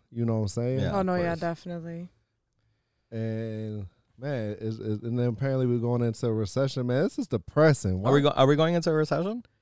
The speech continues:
Speaker 3: Apparently, that's what
Speaker 1: I,
Speaker 3: people have
Speaker 1: uh,
Speaker 3: been
Speaker 1: like,
Speaker 3: saying.
Speaker 1: like, all, all year they've been saying we going into a recession, and then some people say we end a recession.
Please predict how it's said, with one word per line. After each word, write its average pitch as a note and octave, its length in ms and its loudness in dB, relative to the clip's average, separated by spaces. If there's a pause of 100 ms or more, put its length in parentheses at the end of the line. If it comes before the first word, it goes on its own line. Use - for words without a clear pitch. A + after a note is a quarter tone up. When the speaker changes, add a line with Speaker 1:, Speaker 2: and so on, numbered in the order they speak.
(120)
Speaker 3:
Apparently, G3 460 -2
that's F3+ 180 -4
what F3+ 80 2
Speaker 1:
I, C#3+ 40 0
Speaker 3:
people F3 200 -2
have D3+ 40 4
Speaker 1:
uh, - 20 2
Speaker 3:
been E3+ 100 -2 (100)
Speaker 1:
like, D#3 120 6
Speaker 3:
saying. D#3+ 100 2
Speaker 1:
like, D3+ 200 4
all, F3+ 220 4
all A#3 220 6
year A#3 240 6
they've D#3+ 120 4
been D3 100 4
saying C#3+ 260 0
we C3 120 2
going B2+ 280 2
into A#2 220 -2
a A2+ 60 2
recession, G#2+ 640 -2
and A#2+ 120 -2
then B2 120 2
some G3+ 160 0
people D#3 240 -2
say B2+ 160 0
we B2 220 0
end F3 220 4
a B2 40 4
recession. E2 680 -6